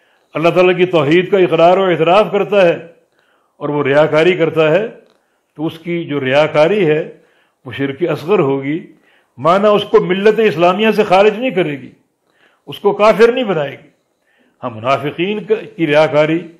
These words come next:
शिर्क अकबर है जो उनके कुफ्र पर मुंतज होता है। तो रियाकारी का मामला इंतहाई खौफनाक और ख़तरनाक है। चुनांचे जो बंदा,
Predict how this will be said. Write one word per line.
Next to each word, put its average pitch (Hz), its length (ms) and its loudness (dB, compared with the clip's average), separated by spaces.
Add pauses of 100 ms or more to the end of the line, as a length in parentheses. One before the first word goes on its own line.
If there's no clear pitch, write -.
(240)
शिर्क 135 320 -6
अकबर 143 380 -2
है 131 160 -2 (520)
जो 131 120 -8
उनके 139 240 -8
कुफ्र 180 340 -2
पर 139 260 -6
मुंतज 117 400 -10
होता 92 240 -14
है। - 60 -20 (1200)
तो 143 80 0
रियाकारी 175 520 4
का 214 140 4
मामला 214 440 0 (600)
इंतहाई 151 480 -4
खौफनाक 135 560 -4
और - 100 -8
ख़तरनाक 120 580 -6
है। 123 100 -8 (720)
चुनांचे 127 320 -6
जो 156 200 0
बंदा, 139 340 -4